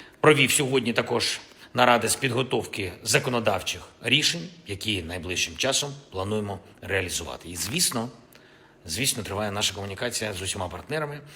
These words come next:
для того, щоб цим літом не втратити жодного дня,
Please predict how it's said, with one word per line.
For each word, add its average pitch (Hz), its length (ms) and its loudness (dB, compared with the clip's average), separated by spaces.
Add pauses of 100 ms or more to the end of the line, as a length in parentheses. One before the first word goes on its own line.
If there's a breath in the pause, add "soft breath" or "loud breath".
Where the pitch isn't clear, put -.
(260 loud breath)
для 107 120 0
того, 110 240 0
щоб - 300 0
цим 147 180 2
літом 123 380 -2 (420 loud breath)
не 127 160 6
втратити 113 560 0 (300)
жодного 113 460 0
дня, 107 280 -4